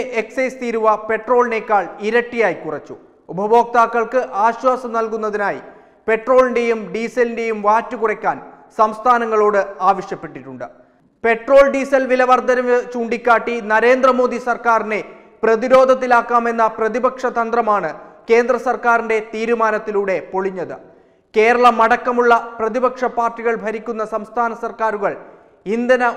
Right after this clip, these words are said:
ഉൽപ്പന്നങ്ങൾക്കുമേലുള്ള സംസ്ഥാന നികുതി കുറയ്ക്കാൻ തയ്യാറായിരുന്നില്ല. മറിച്ച് അവർ എല്ലാത്തിനും കാരണം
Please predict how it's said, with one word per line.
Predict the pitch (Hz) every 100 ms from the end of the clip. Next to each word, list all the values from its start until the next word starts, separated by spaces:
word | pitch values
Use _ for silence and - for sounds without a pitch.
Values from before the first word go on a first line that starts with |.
| 226
ഉൽപ്പന്നങ്ങൾക്കുമേലുള്ള | 233 240 233 233 226 233 220 220 220 214 208 - -
സംസ്ഥാന | 226 214 247 240 233
നികുതി | 220 208 208
കുറയ്ക്കാൻ | 214 214 214 185 143 - - -
തയ്യാറായിരുന്നില്ല. | 214 220 196 180 156 151 143 131 - - _ -
മറിച്ച് | 185 220 220 247 226 208
അവർ | 220 220
എല്ലാത്തിനും | 233 247 240 240 233 214
കാരണം | 226 233 220 214